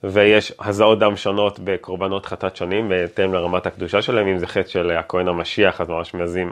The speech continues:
על הפרוכת, וראינו מקודם, אם זה, אה, חטאת של יום הכיפורים, מזים ממש בתוך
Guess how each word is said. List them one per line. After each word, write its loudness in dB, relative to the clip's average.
על -8
הפרוכת, 0
וראינו -2
מקודם, 4
אם 0
זה, -2
אה, 2
חטאת 2
של -4
יום 0
הכיפורים, -4
מזים -2
ממש 0
בתוך 2